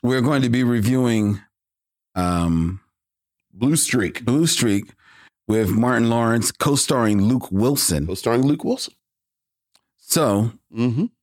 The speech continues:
Speaker 1: another famous Wilson.
Speaker 2: Another famous Wilson.
Speaker 1: Who actually did star in a movie.
Speaker 2: Okay.
Speaker 1: So I am playing fair.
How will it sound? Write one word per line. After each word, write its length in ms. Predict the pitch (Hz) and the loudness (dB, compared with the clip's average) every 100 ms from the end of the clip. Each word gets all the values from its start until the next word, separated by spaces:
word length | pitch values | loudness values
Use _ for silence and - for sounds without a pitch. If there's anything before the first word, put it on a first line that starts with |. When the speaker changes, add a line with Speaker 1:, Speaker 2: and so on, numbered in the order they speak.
| _ _ _ _ _ _ - | _ _ _ _ _ _ -4
Speaker 1:
another 380 | 123 143 165 127 | 0 2 2 0
famous 720 | - - 156 151 135 117 - | -4 -4 -2 0 0 0 -2
Wilson. 640 | 98 120 139 - 95 80 | -2 0 0 -2 -2 -2
Speaker 2:
Another 300 | 117 143 151 | 0 0 0
famous 520 | 120 - 147 165 147 135 | -2 -2 0 0 -2 -2
Wilson. 540 | 110 92 - 71 - _ _ - | 0 0 -2 -4 -8 _ _ -4
Speaker 1:
Who 180 | 139 135 | 0 0
actually 400 | 110 135 151 131 | 0 -2 0 0
did 400 | 90 110 131 139 | 0 0 0 0
star 640 | - - 151 156 151 147 | -2 -2 -2 0 0 -2
in 340 | 117 139 147 - | 0 0 0 0
a 180 | 139 151 | 0 2
movie. 600 | 156 180 151 90 85 117 - _ - | 2 2 2 0 0 -4 -12 _ -4
Speaker 2:
Okay. 380 | 123 139 139 - - _ _ _ _ _ _ _ - | -2 0 0 -2 -8 _ _ _ _ _ _ _ -4
Speaker 1:
So 60 | 92 | 0
I 100 | 95 | 2
am 180 | 110 | 0
playing 320 | 127 135 120 120 | 2 2 2 0
fair. 400 | - 123 73 | 0 0 0